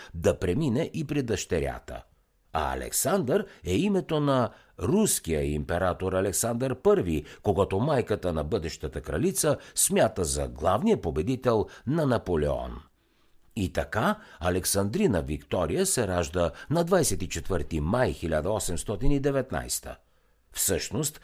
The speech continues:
до голяма степен тя дължи трона на майка си, която постоянно прави интриги в полза на малолетната си дъщеря. Когато научава, че й предстои да стане кралица на Великобритания, дванайсетгодишното момиче казва:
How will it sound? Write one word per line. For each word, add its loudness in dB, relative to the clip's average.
до 0
голяма 6
степен 0
тя 2
дължи 0
трона 0
на -2
майка -2
си, -4
която 2
постоянно 4
прави -2
интриги 0
в -12
полза 0
на 0
малолетната 0
си -2
дъщеря. -6
Когато 2
научава, 0
че -4
й 0
предстои -2
да 0
стане 0
кралица 0
на -2
Великобритания, 0
дванайсетгодишното 0
момиче -2
казва: 0